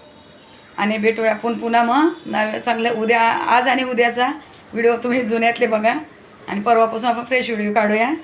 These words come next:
तर ताईंनो मी तुम्हाला बोललेले की दोन दिवस तुम्हाला पहिलेच व्हिडिओ येतील,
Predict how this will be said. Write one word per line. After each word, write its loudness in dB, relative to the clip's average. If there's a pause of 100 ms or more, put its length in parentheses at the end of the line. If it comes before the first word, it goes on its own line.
(300)
तर -4
ताईंनो 0
मी -4
तुम्हाला -2
बोललेले -4
की -8
दोन -2
दिवस -4
तुम्हाला 0
पहिलेच -2
व्हिडिओ -2
येतील, -4